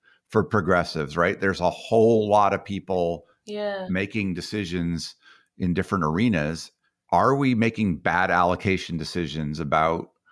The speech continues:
Speaker 1: where our money goes globally, and how do we change that?
Speaker 2: Yes, I, I think we are making bad decisions. I think we're making non-strategic decisions. And I think, I truly, truly think this, <laughs> like, believe this with every fiber of my being,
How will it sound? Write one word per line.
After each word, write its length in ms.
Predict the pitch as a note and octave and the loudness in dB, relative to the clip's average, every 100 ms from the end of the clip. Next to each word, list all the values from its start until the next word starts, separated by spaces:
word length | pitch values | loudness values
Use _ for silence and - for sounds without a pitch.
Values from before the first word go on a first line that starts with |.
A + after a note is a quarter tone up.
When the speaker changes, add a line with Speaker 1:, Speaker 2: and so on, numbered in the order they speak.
| _ | _
Speaker 1:
where 240 | - E2+ E2 | -2 2 4
our 100 | D#2+ | 2
money 300 | E2+ E2+ D#2 | 0 0 0
goes 400 | D#2 D2 D2+ C2+ | 0 0 0 -6
globally, 720 | D#2+ E2 A2 F2 D2+ D#2+ F2 | -4 0 2 0 -2 -2 -4
and 180 | E2 F2+ _ | -4 -6 _
how 180 | F#2 E2+ | -4 -2
do 100 | F#2+ | -2
we 140 | F#2+ | -6
change 400 | F2 - B2+ G2+ | -6 -4 -2 -4
that? 200 | D#2+ - - _ | -10 -18 -20 _
Speaker 2:
Yes, 360 | A#3+ G#3 D#3+ - - | 0 2 2 -6 -4
I, 260 | - - | -4 -2
I 40 | D4+ | 0
think 180 | A#3+ A#3+ | 0 2
we 140 | A#3+ | 2
are 80 | A3+ | 2
making 400 | G3+ G#3 A3+ A3+ | 0 -2 -6 -2
bad 220 | G3 G3 | -2 -2
decisions. 840 | F#3+ F#3 F#3+ F3 E3 E3 E3+ - - _ _ _ _ _ - | -4 -4 -4 -2 -4 -4 -8 -12 -18 _ _ _ _ _ -2
I 60 | F#3+ | 0
think 140 | G#3 | 2
we're 60 | F#3+ | 2
making 460 | F#3 F3+ F3+ E3+ - | 0 -2 -4 -6 -4
non-strategic 760 | F#3 E3+ E3+ F3 E3+ F#3 D#3+ D#3 | 2 2 2 -4 -6 -2 -2 -2
decisions. 680 | D3+ E3 D3+ D3+ D3 D3+ - _ _ _ - | -4 -4 -2 -2 -2 -4 -10 _ _ _ 2
And 120 | G#3 | 4
I 60 | |
think, 600 | F#3+ - B3 A#3 A3+ - - | 2 2 2 2 -2 -14 -6
I 100 | F3 | -6
truly, 880 | F3 - - G#3+ G#3 F#3 D#3 D3+ - | -4 -8 -4 0 0 0 -2 -4 -14
truly 460 | - - G3 F3 D#3 | -14 -4 0 2 0
think 300 | D#3 D#3 - | 0 -4 0
this, 300 | D#3 - - | -2 -2 -2
<laughs> 40 | |
like, 220 | G3 D#3 - | 0 0 0
believe 240 | F3+ F3 | 2 4
this 120 | E3 | 2
with 100 | D#3 | 2
every 200 | D#3+ E3 | 0 0
fiber 320 | D#3+ D#3+ D#3+ | 0 0 2
of 80 | D#3 | 0
my 100 | D#3 | 0
being, 400 | D#3 D#3 D3+ D3+ | -2 -2 -2 -6